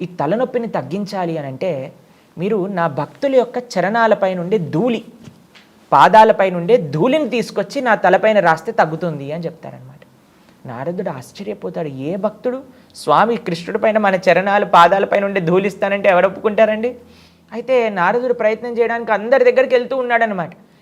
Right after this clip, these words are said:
వీళ్ళని అడుగుతున్నారు, వాళ్ళని అడుగుతున్నారు, యోగుల్ని, ముషుల్ని, ఎంతమందినో అడుగుతున్నారు. వాళ్ళందరూ అంటారు, "అయ్యా, భగవంతుడి పట్ల అపతాదమైపోతుంది, మేము నరకానికి వెళ్ళాల్సి వస్తుంది ఇలా చేస్తే,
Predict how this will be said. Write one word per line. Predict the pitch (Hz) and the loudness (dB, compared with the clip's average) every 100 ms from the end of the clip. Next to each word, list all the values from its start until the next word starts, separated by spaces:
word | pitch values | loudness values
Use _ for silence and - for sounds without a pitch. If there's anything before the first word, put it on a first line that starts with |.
| - | -8
వీళ్ళని | 175 220 214 | -4 -2 0
అడుగుతున్నారు, | 208 214 214 208 196 | -2 -2 -2 0 0
వాళ్ళని | 190 208 202 | 0 -2 -4
అడుగుతున్నారు, | 202 208 202 190 | -6 -6 -4 -2
యోగుల్ని, | 170 208 202 208 196 | -2 -2 -2 -4 -6
ముషుల్ని, | 175 180 208 214 190 | -6 -6 -6 -8 -8
ఎంతమందినో | 175 208 254 285 285 285 311 | -6 -6 -2 -2 0 0 4
అడుగుతున్నారు. | 302 262 240 220 160 - - _ _ _ - | 4 4 0 -4 -8 -12 -20 _ _ _ -16
వాళ్ళందరూ | 151 143 139 175 175 | -12 -10 -8 -6 -6
అంటారు, | 151 165 | -6 -8
"అయ్యా, | 139 127 151 | -10 -10 -10
భగవంతుడి | 165 143 123 139 180 180 185 180 | -10 -10 -8 -4 -4 -6 -6 -6
పట్ల | 175 165 175 180 202 - _ _ - | -6 -6 -6 -6 -6 -12 _ _ -6
అపతాదమైపోతుంది, | 135 185 240 214 185 170 170 165 165 151 170 | -2 4 4 4 2 -4 -4 -6 -6 -8 -8
మేము | 190 180 160 | -6 -4 0
నరకానికి | 147 175 262 269 | 2 4 4 4
వెళ్ళాల్సి | 240 226 220 196 | 4 4 4 2
వస్తుంది | 196 - 190 | -8 -10 -2
ఇలా | 190 185 | 2 4
చేస్తే, | 170 165 - - | 4 4 0 -8